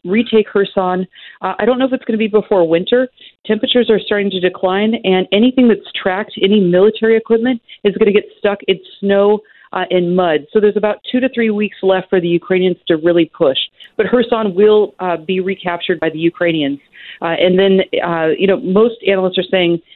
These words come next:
that that's the gateway to Crimea, to retaking Crimea. But Crimea is not gonna be easy, and there's no way they're gonna do that before winter.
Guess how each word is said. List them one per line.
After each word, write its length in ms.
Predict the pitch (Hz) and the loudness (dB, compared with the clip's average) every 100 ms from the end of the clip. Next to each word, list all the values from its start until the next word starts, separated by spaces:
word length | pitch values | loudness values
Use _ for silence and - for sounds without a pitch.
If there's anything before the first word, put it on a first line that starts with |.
| - | -6
that 140 | 185 | -4
that's 200 | 185 190 - | -2 -4 -6
the 120 | 175 180 | -4 0
gateway 400 | 185 185 180 180 | 2 2 2 0
to 120 | - | -2
Crimea, 500 | - 170 156 147 123 | -8 -4 -2 0 0
to 120 | 170 | 0
retaking 480 | 156 165 175 - 151 | 0 0 -4 -4 -4
Crimea. 420 | - 151 151 123 - | -4 -2 -2 -2 -2
But 160 | 180 | -2
Crimea 400 | - 196 208 196 | -2 0 2 0
is 60 | 156 | -2
not 240 | 160 165 | -4 -4
gonna 160 | - 170 | -4 -4
be 80 | 156 | -4
easy, 400 | 131 165 160 156 _ - | -4 -2 -2 -4 _ -4
and 80 | 185 | 0
there's 160 | 170 175 | 0 2
no 180 | 180 | 2
way 140 | 175 175 | 4 2
they're 120 | 170 | 2
gonna 120 | 160 | 0
do 120 | 147 | -2
that 120 | 160 151 | -2 -4
before 280 | 135 147 135 | -4 -2 0
winter. 340 | 131 131 135 | -2 -8 -14